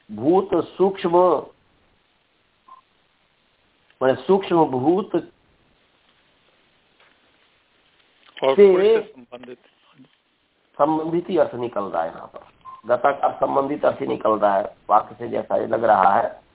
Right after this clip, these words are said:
Speaker 1: वैसे ही निकल रहा है कि भाई ये विशेष क्या भूत सूक्ष्मगत है और पुरुषगत है, माने यह विशेष पुरुषगत है, पुरुष संबंधी है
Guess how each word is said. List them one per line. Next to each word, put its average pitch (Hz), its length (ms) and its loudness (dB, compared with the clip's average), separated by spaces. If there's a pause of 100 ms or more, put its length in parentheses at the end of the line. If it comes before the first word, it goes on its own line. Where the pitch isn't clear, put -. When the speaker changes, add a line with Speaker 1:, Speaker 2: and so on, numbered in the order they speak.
(180)
Speaker 1:
वैसे - 160 -6
ही 127 100 2
निकल 117 240 0
रहा 110 180 2
है 123 60 0
कि - 300 -10 (360)
भाई 135 220 6
ये 147 180 -2
विशेष 160 280 -4
क्या 175 120 2
भूत 143 320 -2
सूक्ष्मगत 135 580 -4
है 90 240 -14 (1600)
और 123 160 6
पुरुषगत 135 680 -2
है, 80 180 -16 (1400)
माने 147 380 0 (240)
यह - 60 -4
विशेष 139 420 -2
पुरुषगत 147 520 0
है, - 360 0 (3500)
पुरुष 151 320 0
संबंधी 156 600 2
है - 400 0